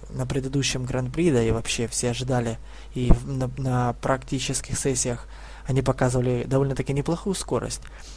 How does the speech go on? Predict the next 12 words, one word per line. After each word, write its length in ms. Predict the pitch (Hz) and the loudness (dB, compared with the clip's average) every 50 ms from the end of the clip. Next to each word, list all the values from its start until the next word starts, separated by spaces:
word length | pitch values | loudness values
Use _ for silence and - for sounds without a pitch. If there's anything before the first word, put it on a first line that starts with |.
| - - - - - - - - | -16 -16 -16 -16 -14 -14 -14 -14
э, 260 | - - - - - - - | -12 -12 -10 -10 -10 -10 -8
и 120 | - 127 | -8 -2
все 260 | 123 - - 143 135 | -2 2 4 6 6
ожидали, 520 | 131 123 - 139 135 139 131 123 120 113 113 - - - - - - - - | 6 6 4 4 6 4 4 4 2 0 -2 -6 -12 -14 -14 -14 -14 -14 -6
что, 880 | - - - - 123 113 107 101 92 90 - - - - - - - - - - - - - | -6 -4 0 2 2 2 4 2 2 2 0 -2 -2 -2 -2 -4 -4 -6 -10 -14 -16 -14 -14
э, 60 | - | -12
как 80 | - 117 | -10 -6
бы, 220 | 117 117 117 113 - - - - - - - - - - - - | -2 0 0 0 0 -4 -12 -14 -14 -12 -12 -14 -14 -14 -6 -2
успехи 440 | - 131 - - - 202 - - 131 | 0 0 2 4 4 4 4 4 0
команды 400 | - 139 131 131 127 123 123 120 | 0 2 2 2 2 2 2 2
продолжатся 640 | - 131 131 127 135 127 120 123 127 - - 127 | 2 2 2 4 4 4 2 2 0 2 2 4
и 400 | 123 123 123 123 123 123 123 120 | 4 4 4 4 4 4 4 2